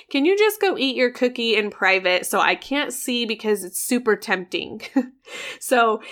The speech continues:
you can definitely get your spouse on board, but sometimes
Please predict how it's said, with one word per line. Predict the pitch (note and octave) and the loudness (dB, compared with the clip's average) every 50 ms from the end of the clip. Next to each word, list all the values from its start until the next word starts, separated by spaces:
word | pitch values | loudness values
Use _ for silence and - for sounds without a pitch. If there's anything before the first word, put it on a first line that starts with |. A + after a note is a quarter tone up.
| - - | -10 0
you | - B3+ C4 | 2 2 4
can | C4 D#4 C#4 | 4 4 4
definitely | C#4 C4 D4+ D#4 D#4+ E4 F4+ F4+ E4+ D#4 | 4 4 2 4 4 4 4 4 4 2
get | A#3 - A3+ A3 - | 2 2 2 2 4
your | A3+ G#3+ G#3 A3 | 4 2 2 2
spouse | - - - G3 G3 G3 G3 F#3+ | 0 0 2 4 4 4 2 2
on | - G#3 F#3+ F3+ F#3 E3+ - - | 2 0 0 0 -2 -6 -8 -4
board, | F#3+ G#3+ C#4 D#4 E4+ G4 G4 E4 C#4 - | 0 2 4 4 4 2 0 -2 0 2
but | A#3 G3 - - | 2 2 2 0
sometimes | - B3+ B3+ C4 C#4 C4+ C#4 C4 C4 C4 C4+ C4+ C#4 C#4+ C#4 - | 0 0 2 2 2 0 0 0 2 0 0 0 -2 -2 -2 -4